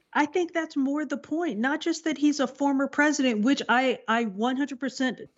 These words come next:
your point is well taken, that you would expect some level of decorum and diplomacy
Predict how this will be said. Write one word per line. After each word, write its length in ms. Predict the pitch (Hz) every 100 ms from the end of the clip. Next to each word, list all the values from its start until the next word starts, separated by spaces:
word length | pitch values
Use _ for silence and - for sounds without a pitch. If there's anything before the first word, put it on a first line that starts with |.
| -
your 200 | 202 220
point 300 | 220 269 254
is 100 | 226
well 220 | 220 214
taken, 460 | 220 262 247 190 170 - _ -
that 220 | 208 196
you 200 | 196 240
would 140 | 247 220
expect 560 | 170 - 262 247 254
some 280 | - 247 220
level 400 | 220 220 226 208
of 180 | 196 202
decorum 580 | 208 - 240 240 220 208
and 100 | 190
diplomacy 800 | 185 - 220 220 214 - 143